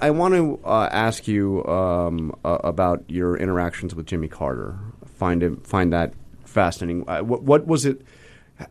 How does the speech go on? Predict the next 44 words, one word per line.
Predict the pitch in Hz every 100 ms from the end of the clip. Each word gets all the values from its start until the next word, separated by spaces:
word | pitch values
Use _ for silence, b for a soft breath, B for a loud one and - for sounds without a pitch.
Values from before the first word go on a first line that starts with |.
| _
When | - 131 151
did | 135
you | 135
first | - 117 -
approach | 95 - - 160 156 -
him? | 135 127 120
What | 113
was | 110 110
his | 117 95
reaction | 90 101 117 123 123 - 117 107
to | - 98
wanting | 101 101 98
to | 95
go | 87 98
through | - 120
this? | 113
'Cause | 110 120
you | 147
also, | 175 170 123 - b
<laughs> | b
very | 151 156
interesting | 175 127 - 120 - 120
thing | 131 123
you | 110
point | 110 107 110
out | 117 104 B B 135
is | - 117
that | 113 123 - B B -
this | 160 202
is | 240
kind | - 135
of | 117
like, | 107 104 98 90 -
if, | 113
if | 131 117
you |
go | 117 180
to | 175
the, | 123 - -
the | -
Kennedy | - 147 175
Center, | 156 170 165 165 160 -
uh, | 131 127 123 120 120
in, | 120